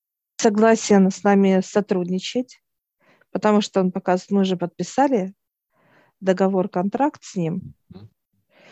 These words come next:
Speaker 1: И сейчас он приглашает как за стол, такой вот столик, как кафе. Сидит он, дьявол рядом, и мы вдвоём с тобой. Я спрашиваю понимание, для чего. Это он вызвал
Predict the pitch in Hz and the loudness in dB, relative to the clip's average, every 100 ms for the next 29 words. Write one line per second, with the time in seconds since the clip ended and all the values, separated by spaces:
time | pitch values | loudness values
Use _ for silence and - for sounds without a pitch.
0 | - - _ 262 220 - 214 202 196 190 | -20 -20 _ -4 -2 0 0 2 2 2
1 | 190 196 202 - 185 170 165 185 175 - | 2 2 2 0 2 0 0 -4 -4 -4
2 | 180 175 190 - 202 185 175 _ - - | -6 -2 -4 -2 -4 -4 -6 _ -20 -8
3 | 190 - 175 175 - - 294 277 - 202 | -6 -2 -2 -2 -4 0 2 2 0 -4
4 | - 302 - 202 185 _ _ _ _ _ | 0 -2 -2 -4 -4 _ _ _ _ _
5 | _ _ _ - - _ - - 208 190 | _ _ _ -20 -20 _ -14 -6 -2 2
6 | 202 247 285 311 - 208 202 233 240 233 | 4 6 4 2 -4 -4 0 2 2 2
7 | 220 202 196 214 233 202 190 190 180 175 | 2 0 0 -2 -2 -4 -4 -4 -2 -2
8 | 196 - 175 185 170 190 _ _ _ _ | -6 -8 -8 -6 -8 -8 _ _ _ _
9 | _ _ _ _ _ _ _ _ _ _ | _ _ _ _ _ _ _ _ _ _
10 | _ _ 135 _ _ _ _ - 202 208 | _ _ _ _ _ _ _ -10 2 2
11 | 208 - 196 - 190 185 180 - 196 202 | 2 2 2 2 2 4 4 4 4 4
12 | 190 185 185 180 185 196 190 - 202 196 | 4 2 0 -2 -2 -6 -6 -4 -2 -2
13 | 175 - 269 254 226 185 175 175 156 107 | -2 -4 -2 0 2 2 0 -4 -8 -8